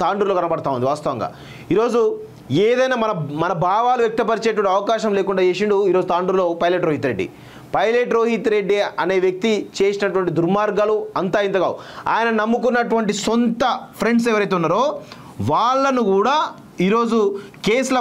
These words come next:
పాలు చేసి, వాళ్ళని కూడా ఇబ్బంది పెట్టే ప్రయత్నం చేసిండు. అక్కడ పేద ప్రజలకు సంబంధించినటువంటి ఒక ల్యాండ్ ఉంటుంది, విద్యా వికాస్ ట్రస్ట్ ల్యాండ్ అని ఒకటి ఉంటుంది. దాదాపు ఇరవై ఏడు నుంచి ముప్పై ఎకరాల ల్యాండ్ను కబ్జా పెట్టేసి,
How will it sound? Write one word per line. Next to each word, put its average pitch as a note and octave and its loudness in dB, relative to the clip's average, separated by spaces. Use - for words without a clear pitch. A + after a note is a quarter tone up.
పాలు G3+ 0
చేసి, F#3+ 2
వాళ్ళని G3 2
కూడా F#3+ 2
ఇబ్బంది F3+ 0
పెట్టే E3 -2
ప్రయత్నం D3 0
చేసిండు. A#2 -2
అక్కడ B3 0
పేద A#3 2
ప్రజలకు B3 2
సంబంధించినటువంటి G#3+ 0
ఒక G3 0
ల్యాండ్ A#3 0
ఉంటుంది, F#3+ 0
విద్యా A#3 2
వికాస్ A3 -2
ట్రస్ట్ G#3 -2
ల్యాండ్ G#3 0
అని G3+ 0
ఒకటి F3 -2
ఉంటుంది. F#3+ -2
దాదాపు A3+ 0
ఇరవై G#3+ 2
ఏడు G3+ -2
నుంచి G3+ 0
ముప్పై G3+ 0
ఎకరాల F3+ 0
ల్యాండ్ను A#3 0
కబ్జా F3+ 0
పెట్టేసి, G#3 -2